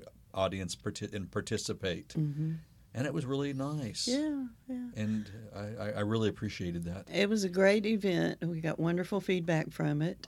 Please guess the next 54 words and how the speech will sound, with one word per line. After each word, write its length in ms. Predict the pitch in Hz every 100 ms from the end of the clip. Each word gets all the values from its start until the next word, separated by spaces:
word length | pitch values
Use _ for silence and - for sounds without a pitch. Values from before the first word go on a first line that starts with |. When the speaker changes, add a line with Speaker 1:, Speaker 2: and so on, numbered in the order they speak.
| -
Speaker 2:
and, 420 | 151 151 151 151
uh, 260 | 156 156 165
hopefully 300 | 175 - 196
we'll 140 | 165
do 140 | 165 165
it 100 | 156
again. 460 | 151 190 170 160 170 - - - - -
But 200 | - 220
we're 100 | 196
talking 420 | 220 285 440 440 339
about 340 | 185 165 165
it 120 | 220
Speaker 1:
Yeah. 40 | 175
Speaker 2:
because 440 | 185 190 175 170
we, 280 | - 208 180
we 160 | 185 185
like 240 | 170 175
to 80 | 175
talk 260 | 196 160 165
about 400 | 156 151 156 -
things 240 | 165 160
that 140 | 165
are 80 | 156
happening, 500 | 156 156 - 185 196 -
um, 280 | 156 156 165
but 140 | -
we're 80 | 165
talking 320 | 185 185 190
about 240 | 170 170
it 80 | 165
because 320 | 165 175 160
today's 400 | - 170 180 180
episode 540 | 185 214 226 160 165 160
is 420 | 160 160 160 - - -
from 240 | 156 156
that 260 | 156 156 - - 165
event, 400 | 151 151 - -
too. 120 | 101
Speaker 1:
From 140 | 98
that, 180 | 87 101
it 80 | 98
was, 180 | 92 95
it 60 |
was 160 | 98 90
a 40 |
little, 220 | 90 92 85 -
uh, 160 | - 90
s-, 180 | 82 -
uh, 120 | 92 -
task 440 | - 90 101 -
or 120 | 101
a 80 | 95
little, 340 | 95 92 92 92
uh, 180 | 92